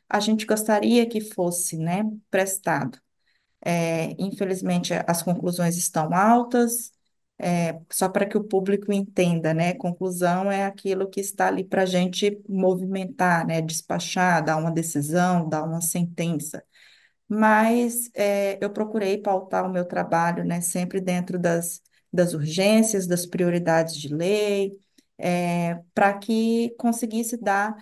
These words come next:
a, o andamento necessário. É, a gente sabe que, infelizmente, a gente não consegue dar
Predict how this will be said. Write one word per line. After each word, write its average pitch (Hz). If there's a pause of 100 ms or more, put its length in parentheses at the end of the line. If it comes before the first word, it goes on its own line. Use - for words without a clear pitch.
(340)
a, 202 (200)
o 214
andamento 254 (260)
necessário. 220 (440)
É, -
a 214
gente 226
sabe 233
que, 233
infelizmente, 190
a 185
gente 185
não 190
consegue 196
dar 185